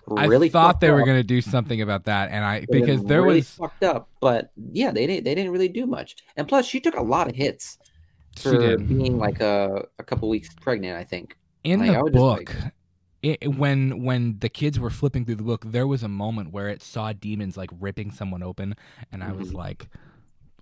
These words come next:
Speaker 2: "Oh my gosh." I was like, "They're gonna infect the baby, and the baby is gonna, like, claw its way out of her," or something like that. And I was like,
Speaker 1: Aren't
Speaker 2: "That's
Speaker 1: you
Speaker 2: gonna
Speaker 1: glad
Speaker 2: be
Speaker 1: it turned
Speaker 2: so
Speaker 1: into, like,
Speaker 2: awful."
Speaker 1: a
Speaker 2: But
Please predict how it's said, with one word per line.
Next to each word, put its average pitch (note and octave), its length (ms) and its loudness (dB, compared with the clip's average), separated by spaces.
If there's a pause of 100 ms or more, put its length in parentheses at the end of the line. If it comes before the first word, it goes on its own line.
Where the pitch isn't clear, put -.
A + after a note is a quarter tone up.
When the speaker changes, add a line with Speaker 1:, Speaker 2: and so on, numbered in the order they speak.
(140)
Speaker 2:
"Oh F#2+ 100 2
my F#2 140 2
gosh." F2 440 -4
I - 40 -2
was G2+ 160 -4
like, F2 240 -8 (160)
"They're G2+ 100 2
gonna G2 240 4
infect F2+ 440 0
the F#2+ 60 -4
baby, F2 400 -4
and F#2 160 2
the F#2 60 2
baby F2 380 -4
is - 100 -12
gonna, F2 220 -4
like, C#2 240 -8
claw F#2 400 -4
its - 180 -6
way F#2 220 -4
out - 180 -6
of G#2 80 -6
her," - 300 -8 (160)
or G#2 80 -2
something G2+ 400 -2
like - 140 -4
that. F#2+ 200 -4
And - 80 -2
I - 20 0
was G#2+ 80 -2
like, G#2 160 -6
Speaker 1:
Aren't A2+ 180 -2
Speaker 2:
"That's - 60 -6
Speaker 1:
you B2 60 0
Speaker 2:
gonna G#2 120 2
Speaker 1:
glad G2 160 2
Speaker 2:
be G2 80 2
Speaker 1:
it - 80 -6
turned G#2 180 0
Speaker 2:
so G#2+ 100 2
Speaker 1:
into, G2 240 -2
like, F#2+ 200 0
Speaker 2:
awful." F#2+ 60 -8
Speaker 1:
a F2+ 200 -4 (240)
Speaker 2:
But D3+ 560 0